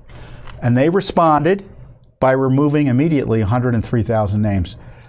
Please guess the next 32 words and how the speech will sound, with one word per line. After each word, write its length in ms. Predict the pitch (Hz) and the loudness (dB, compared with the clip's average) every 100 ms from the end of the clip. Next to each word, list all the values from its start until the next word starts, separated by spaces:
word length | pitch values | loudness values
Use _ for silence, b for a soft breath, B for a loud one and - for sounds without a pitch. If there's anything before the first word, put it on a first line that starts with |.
| B - | B 0
That 140 | 156 | 0
is 140 | 139 - | 0 -2
fifteen 480 | 175 170 185 180 | -4 -2 -2 -2
percent 500 | 175 151 151 135 131 | -2 -2 -2 -2 -2
of 140 | 123 117 | -2 0
the 60 | |
voter 320 | 110 117 117 104 | 0 0 0 -2
list 260 | 95 - | -4 -4
in 80 | 104 | -2
Washington, 440 | 98 92 101 92 | -2 -2 -2 -2
D 120 | 90 85 | -2 -2
C. 160 | - | -6
I 140 | - - - - - _ _ _ _ _ _ | -12 -12 -18 -20 -20 _ _ _ _ _ _
think 140 | 117 113 | -4 0
there 100 | 110 | 0
are 40 | |
about 260 | 101 104 - | 0 -2 -2
seven 260 | 131 127 | -2 0
hundred 240 | 127 123 120 | 0 0 0
thousand 320 | 120 113 107 | 0 0 2
voters. 540 | 127 185 202 202 - - B B B - - B B B - | 2 2 0 -6 -14 -18 B B B -20 -20 B B B -2
If 20 | |
you 60 | 110 135 | 0 2
do 40 | |
the 60 | 123 | 2
math, 340 | 120 120 113 | 2 0 0
it's 140 | 117 | -4
about 320 | 104 110 110 - | -2 -2 -2 -6
fifteen 360 | 110 - 107 | -6 -2 -2
percent. 400 | 95 - 92 85 - | -2 -4 -4 -4 -2
Incredible. 680 | 135 127 - 139 123 95 92 - - _ _ _ | -2 -2 -2 -2 0 -4 -8 -12 -20 _ _ _
Incredible. 920 | 196 202 190 185 - 175 139 85 78 | 4 4 2 -6 -2 0 0 -2 -8